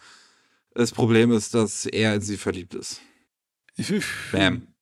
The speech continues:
Speaker 2: Tja,
Speaker 1: Ja.
Speaker 2: mu-, wie kapiert das jetzt der Muskelprotz, wie man das richtig macht?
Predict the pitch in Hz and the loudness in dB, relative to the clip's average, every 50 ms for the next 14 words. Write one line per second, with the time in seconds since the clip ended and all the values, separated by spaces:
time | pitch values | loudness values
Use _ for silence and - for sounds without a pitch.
0 | _ _ _ _ _ _ _ _ _ _ _ _ _ - - 214 170 135 131 127 | _ _ _ _ _ _ _ _ _ _ _ _ _ 2 4 4 4 4 4 4
1 | 135 - 240 269 254 185 139 123 160 233 269 330 320 269 - - 190 - - 180 | 4 4 4 2 2 0 -2 -2 0 0 2 4 4 2 2 0 -2 0 0 0
2 | 175 - - - 139 151 135 127 - - 131 127 131 139 135 - - - 139 123 | 0 0 -2 -4 -2 -2 -2 -2 -2 -2 0 2 4 4 4 2 0 -2 -4 -6
3 | - - - 127 - - - - 143 135 131 139 127 139 143 - - 143 120 - | -6 -8 -10 -8 -6 -4 -4 -2 0 0 0 0 -2 -4 -4 -6 -6 -8 -8 -8
4 | - 131 - - - - - - - - - - - | -8 -8 -8 -8 -8 -10 -12 -12 -16 -20 -20 -20 -20